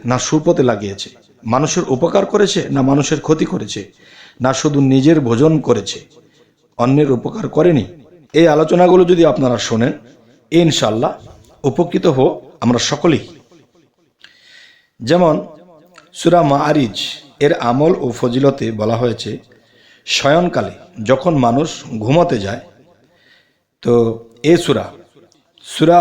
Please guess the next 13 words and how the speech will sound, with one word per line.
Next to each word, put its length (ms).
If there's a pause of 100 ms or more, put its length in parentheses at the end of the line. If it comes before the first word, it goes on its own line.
মাআরিজ, 580 (1080)
এই 200
সূরা 320 (100)
পাঠ 280
করে 240 (600)
যদি 280
কেউ 200 (100)
শয়নকালে 640 (160)
বা 140 (140)
ঘুমানোর 440
সময় 360 (760)
ঘুমে 400 (600)
যায়, 360